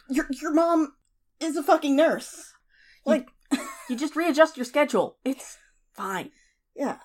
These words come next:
Speaker 1: and, like, that should be standard practice at this point. But it, it is made more of a thing that he specifically is the guy who's always making promises.
Speaker 2: That's true. They do have his wife who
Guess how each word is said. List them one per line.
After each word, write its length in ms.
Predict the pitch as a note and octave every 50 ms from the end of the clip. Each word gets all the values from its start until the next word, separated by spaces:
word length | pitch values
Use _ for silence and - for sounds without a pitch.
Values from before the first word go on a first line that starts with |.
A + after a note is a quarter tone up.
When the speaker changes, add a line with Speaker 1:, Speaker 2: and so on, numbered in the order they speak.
| _ _
Speaker 1:
and, 140 | - A3 A3
like, 160 | A3 A3+ A3
that 160 | A3+ B3 E4+ -
should 160 | - E4 C#4+
be 80 | E4
standard 560 | C#4+ - - - - C4 C4 C#4 C4+ B3+ B3 B3
practice 380 | C4 A#3+ A#3 A#3+ - F#3+ F3+
at 80 | D#3+ C#3+
this 140 | D3+ D#3+ -
point. 180 | - D#3 - - - - - - - _
But 140 | - A#3 - -
it, 160 | B3 C4 - -
it 160 | A#3+ D4 D#4
is 180 | F4 F4+ F4+ -
made 200 | F4 D#4 D4+ B3+
more 120 | B3 A#3+
of 80 | A#3+ A3+
a 60 | A3+
thing 240 | A3+ - A#3+ A3 A3
that 80 | G3+
he 140 | G3 G#3+ G3
specifically 840 | - - G#3 F#3+ - A#3 A3 - G#3 G3 G3+ G3+ G3 F#3 E3+ F3 F3 -
is 200 | - G3 F#3 -
the 100 | - F#3
guy 180 | F#3+ F3 E3+ F3+ G3
who's 180 | G3+ F#3 -
always 260 | F#3 F#3 F3 E3+ -
making 380 | - F#3+ F3 F3+ F3+ E3+ D#3+ -
promises. 560 | _ - - E3 F3 E3 D#4 - - - - - - - - - - - -
Speaker 2:
That's 320 | G3+ A#3+ B3 B3 B3 - -
true. 320 | - A3 G3+ F#3+ F3 E3+
They 160 | E3 G3 G3
do 240 | G3 G#3 A3+ A#3 A#3+
have 420 | - - G#3+ G#3 G#3+ G3 F#3 F#3 - _ -
his 260 | - G#3+ B3 G3+ A#3+
wife 440 | G#3+ F3+ F3+ F3 F3 F3 F3 - - -
who 160 | A3 F#3 F3+